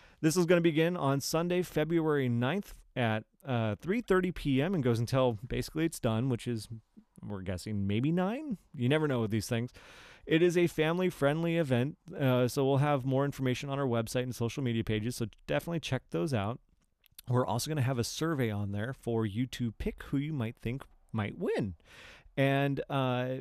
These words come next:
if you are there at the viewing party, you could win a prize. We did this last year. It was a ton of fun. So definitely check it out and be on the lookout. We'll put that out there when we got the, uh, survey up with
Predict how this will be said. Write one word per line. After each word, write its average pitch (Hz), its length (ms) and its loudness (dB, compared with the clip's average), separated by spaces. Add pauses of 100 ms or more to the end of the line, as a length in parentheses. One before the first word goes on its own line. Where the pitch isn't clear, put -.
(140)
if 135 280 -4
you 151 260 0
are 143 200 2
there 143 720 -2
at 135 320 -2
the 131 160 2
viewing 131 360 0
party, 165 280 -4
you 107 280 -2
could 117 240 -2
win 107 160 0
a 98 60 -2
prize. 131 400 -4
We 131 80 2
did 120 160 0
this 120 180 -2
last 127 320 -2
year. 175 220 -4
It 127 200 -2
was 123 200 -2
a 131 220 0 (100)
ton 139 360 -2
of 127 240 2
fun. 117 480 2 (380)
So 131 200 4
definitely 131 360 2
check 139 260 0
it 139 60 0
out 120 320 2
and 127 160 -4
be 127 160 0
on 131 140 0
the 123 80 0
lookout. 117 380 0
We'll 110 240 -2
put 117 220 -4
that 110 200 0
out 104 200 -2
there 104 280 -2
when 98 220 -2
we 98 100 -4
got 101 180 -2 (100)
the, 101 340 -2
uh, 95 260 -4
survey 110 440 -2
up 113 280 -4
with 101 240 -4